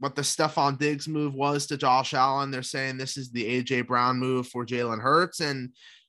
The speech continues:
don't get me wrong, A J Brown is definitely going to help out Jalen Hurts, and then that's why,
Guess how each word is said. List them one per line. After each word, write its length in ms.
don't 180
get 140
me 60
wrong, 360
A 120
J 200
Brown 420
is 160
definitely 480
going 320
to 140
help 320
out 220
Jalen 320
Hurts, 360
and 180
then 320
that's 280
why, 360